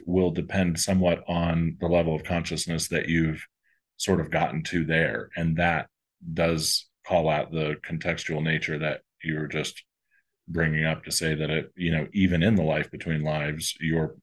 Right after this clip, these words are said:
the presence and awareness and your level of consciousness is still gonna be somewhat relative, I suppose, to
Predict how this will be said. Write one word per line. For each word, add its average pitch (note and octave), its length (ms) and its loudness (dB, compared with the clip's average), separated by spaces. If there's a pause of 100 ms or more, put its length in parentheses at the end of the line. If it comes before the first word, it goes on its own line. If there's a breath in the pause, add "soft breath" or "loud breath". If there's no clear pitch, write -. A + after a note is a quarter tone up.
(100)
the D#2+ 100 -4
presence E2+ 540 2
and D#2 120 0
awareness E2 540 6
and D2 280 2
your D#2+ 180 4
level D#2+ 280 8
of C#2+ 80 2
consciousness D#2 600 2
is D2+ 100 2
still E2 200 4
gonna D2 120 6
be D#2+ 140 4
somewhat G2 400 8
relative, D2+ 540 6
I C2+ 100 0
suppose, - 500 2
to G#2+ 280 2